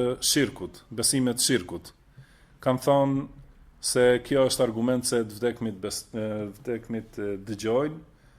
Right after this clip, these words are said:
prandaj kanë shpik te ne është, e, bidati talkinit, që e thonë, edhe pasi ta varrosin të vdekmin, atëherë i japin këshilla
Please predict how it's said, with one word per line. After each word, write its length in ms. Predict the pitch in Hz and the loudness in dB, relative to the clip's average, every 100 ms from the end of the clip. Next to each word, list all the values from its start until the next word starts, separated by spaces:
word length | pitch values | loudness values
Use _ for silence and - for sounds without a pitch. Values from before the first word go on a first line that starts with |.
| _ - | _ -6
prandaj 320 | 131 135 147 147 | -2 2 0 0
kanë 240 | 131 127 | -2 -2
shpik 440 | - 127 120 - - - - - - | -2 -2 -4 -8 -20 -20 -20 -20 0
te 120 | 123 | 2
ne 120 | 135 131 127 | 4 4 2
është, 380 | - - 131 | 0 -4 -4
e, 960 | 123 117 117 117 117 - - _ _ - _ - - | -2 -2 -2 -4 -6 -12 -20 _ _ -20 _ -20 -10
bidati 600 | 107 110 123 117 120 117 113 113 113 113 | -4 2 2 2 0 0 2 0 -2 -2
talkinit, 680 | 110 104 117 101 98 - - _ _ | -2 -2 -2 -2 -4 -8 -16 _ _
që 180 | - 101 | -14 -12
e 80 | 92 | -10
thonë, 300 | 107 123 151 - _ _ - - - - - - 113 | -8 -8 -10 -16 _ _ -20 -20 -20 -20 -20 -6 0
edhe 200 | 113 131 131 127 127 - - 131 | 4 8 10 8 6 -2 -4 0
pasi 240 | 120 120 | 0 0
ta 80 | 120 | 0
varrosin 480 | 117 113 113 110 104 | 0 0 -2 -4 -8
të 80 | 95 | -6
vdekmin, 500 | 110 113 113 117 120 117 - - | -4 -4 -4 -4 -6 -10 -20 -8
atëherë 340 | 107 - 113 107 | -6 0 2 2
i 80 | 113 | 0
japin 320 | 107 117 101 | -2 -4 -6
këshilla 540 | - 110 104 104 131 | -6 -4 -2 -2 -2